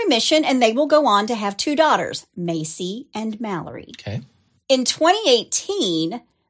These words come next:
Speaker 1: Mallory, their oldest daughter, goes off to college at Western State University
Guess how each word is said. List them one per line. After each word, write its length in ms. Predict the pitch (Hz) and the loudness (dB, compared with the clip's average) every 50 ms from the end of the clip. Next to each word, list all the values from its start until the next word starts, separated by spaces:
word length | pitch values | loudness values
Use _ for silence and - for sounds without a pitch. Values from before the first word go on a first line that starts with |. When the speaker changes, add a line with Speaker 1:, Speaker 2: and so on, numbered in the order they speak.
| - 226 | -10 -2
Speaker 1:
Mallory, 920 | 208 240 247 294 359 440 440 339 240 202 170 165 160 143 160 202 277 - - | 2 2 4 4 4 2 2 2 2 2 2 -2 -2 -2 -4 -6 -8 -4 0
their 160 | 240 262 233 | 2 4 4
oldest 280 | 208 208 208 302 311 - | 4 2 2 0 0 2
daughter, 280 | 214 185 190 226 247 | 2 2 2 2 0
goes 240 | - 254 254 262 269 | 2 2 2 4 4
off 180 | 269 254 269 - | 2 0 0 -4
to 100 | - - | -8 -4
college 460 | - 247 190 175 175 175 190 - - | 0 2 2 4 2 2 0 -2 0
at 220 | - 208 - - | 0 0 0 2
Western 400 | 214 220 277 - - - 320 311 | 2 2 2 2 -2 -2 -2 -2
State 320 | 302 - - 220 208 208 - | -2 -2 -2 -4 -4 -4 -6
University 760 | 202 196 180 170 160 156 160 - - 180 180 185 208 220 | -8 -6 -6 -4 -4 -4 -6 -6 -8 -8 -8 -10 -10 -12